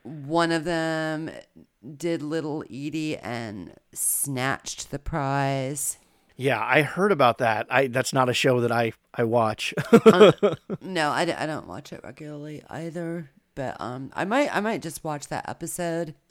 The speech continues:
Speaker 2: Right.
Speaker 1: Just to see. And then there's a lot of, um, fashion designers like Todd Oldham and, um, John Galliano, who's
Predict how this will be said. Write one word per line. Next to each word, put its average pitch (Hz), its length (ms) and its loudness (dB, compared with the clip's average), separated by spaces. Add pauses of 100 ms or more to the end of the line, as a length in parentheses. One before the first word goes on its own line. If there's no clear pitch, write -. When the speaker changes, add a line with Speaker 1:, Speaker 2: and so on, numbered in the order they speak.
(120)
Speaker 2:
Right. 117 340 4 (300)
Speaker 1:
Just 170 280 -4
to 170 120 -6
see. 156 520 -4 (320)
And 190 140 0
then 190 220 0 (240)
there's 160 180 -12
a 190 80 -6
lot 185 240 2
of, 247 180 0 (120)
um, 147 240 -8 (120)
fashion 147 520 -10
designers 214 840 -4
like 127 240 -6 (240)
Todd 165 480 -4
Oldham 156 640 -4 (480)
and, 139 380 -6
um, 127 340 -8 (240)
John 151 360 -2
Galliano, 143 960 -4 (240)
who's 147 360 -8